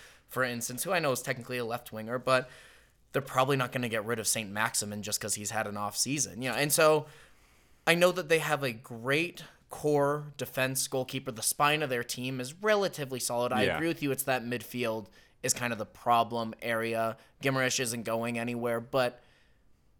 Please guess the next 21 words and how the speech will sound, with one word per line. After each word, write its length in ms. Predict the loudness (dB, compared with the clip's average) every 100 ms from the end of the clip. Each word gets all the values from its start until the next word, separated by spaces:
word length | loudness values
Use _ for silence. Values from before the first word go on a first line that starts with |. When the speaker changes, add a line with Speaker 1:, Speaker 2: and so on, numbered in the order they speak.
| _ -4
Speaker 1:
I 60 | 0
don't 80 | 2
know. 80 | 4
I, 140 | 4 4
I 80 | 2
don't 120 | 4
know 80 | 2
that 120 | 2 0
that's 160 | 0
an 80 | 0
excuse 500 | 2 0 0 -2 0
for 160 | 0 -4
performance 500 | -4 -2 -2 -2 -4
levels 260 | -4 -4
to 60 | -4
drop 380 | 0 0 0 -6
because 280 | -2 0
they 120 | 2 2
still 360 | 2 2 2
shouldn't 640 | 2 0 0 0 -4 -10 -4
be 500 | 0 0 0 -2